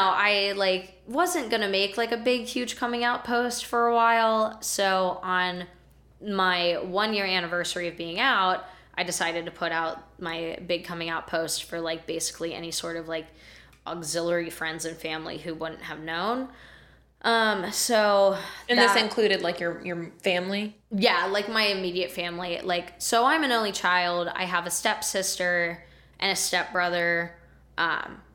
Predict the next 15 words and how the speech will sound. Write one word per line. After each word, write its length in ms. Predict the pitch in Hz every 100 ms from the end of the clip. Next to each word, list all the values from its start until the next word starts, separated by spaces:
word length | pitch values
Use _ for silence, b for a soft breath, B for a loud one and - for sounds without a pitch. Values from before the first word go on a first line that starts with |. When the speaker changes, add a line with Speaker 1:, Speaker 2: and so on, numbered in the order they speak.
| _ -
Speaker 1:
and 200 | 185 175
then, 200 | 170 170
like, 280 | 165 165 - -
my 200 | 202 175 170
mom 280 | 170 165
and 80 | 160
my 120 | 139
stepdad. 720 | 170 - - - - - - B B B
So 480 | - - 190 175 - 190
that's 260 | 196 196
my, 160 | 190 175
like, 320 | 175 170 -
immediate 480 | 190 170 170 170 -
nuclear 460 | 180 165 175 165
family. 600 | 160 170 165 170 165 165